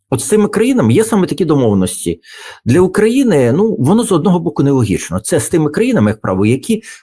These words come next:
поза територією, яка підпадає під ареал нато. Але, але є Ізраїль. Ізраїль,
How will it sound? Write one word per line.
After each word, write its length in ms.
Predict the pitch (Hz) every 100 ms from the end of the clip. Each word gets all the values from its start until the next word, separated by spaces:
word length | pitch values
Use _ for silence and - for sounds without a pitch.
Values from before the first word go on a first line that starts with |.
| _ -
поза 340 | 208 208 101
територією, 880 | - 131 127 123 202 233 104 78 - _ _
яка 260 | 113 117 95
підпадає 540 | - - - 139 190
під 180 | 165 104
ареал 360 | 117 127 151 131
нато. 340 | 95 - - -
Але, 380 | 120 101 64 - _ _
але 200 | 107 98
є 160 | 101
Ізраїль. 440 | 101 101 190 220 - - _ _ - - _
Ізраїль, 500 | 139 123 104 107 156